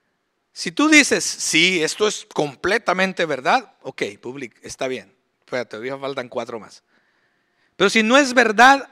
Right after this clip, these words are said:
no lo publiques. Dos, ayuda en algo, va a ser de beneficio. Cuando tú publiques eso, va a ser de beneficio a la sociedad, a la iglesia,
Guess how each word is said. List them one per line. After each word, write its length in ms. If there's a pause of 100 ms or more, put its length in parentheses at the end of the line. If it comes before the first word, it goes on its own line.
no 400
lo 160
publiques. 1000 (1200)
Dos, 680 (1600)
ayuda 680
en 120
algo, 500 (600)
va 280
a 40
ser 460
de 120
beneficio. 360
Cuando 320
tú 260
publiques 480
eso, 120 (240)
va 280
a 40
ser 360
de 120
beneficio 600
a 40
la 120
sociedad, 1120
a 40
la 140
iglesia, 840